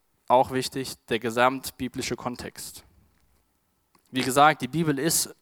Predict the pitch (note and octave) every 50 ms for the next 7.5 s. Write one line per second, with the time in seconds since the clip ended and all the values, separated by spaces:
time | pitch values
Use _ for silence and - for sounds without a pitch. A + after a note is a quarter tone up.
0 | _ - B2+ A#2+ B2 A#2 C3 D3 E3 - - A#2 - - B2 B2+ B2 A#2 A2 -
1 | - - _ _ _ _ _ _ _ _ _ _ _ _ _ _ _ - - B2
2 | A#2 A#2 A#2 C#3 C#3+ D3+ - - - C3+ G#2+ C3 C#3 D3 D#3 C#3+ - - B2+ A#2
3 | - B2 B2+ B2+ C#3 - - B2 B2+ C#3 C3+ A#2 G#2+ G2 G2+ - - - A2+ G2+
4 | G#2 G#2+ A2 G#2+ A2+ A#2 A2+ A2 G#2 - - - - D#3+ D3+ C#3+ B2 A2+ A2+ _
5 | - - - - _ _ _ _ _ _ _ _ _ _ _ _ _ _ - -
6 | B2 - - - D#3+ D3 - C#3+ C3+ B2+ - B2+ B2 B2+ B2 A#2 G#2 - - E3+
7 | E3+ D#3+ E3 F3 - F3 E3+ F3 F3+ D#3+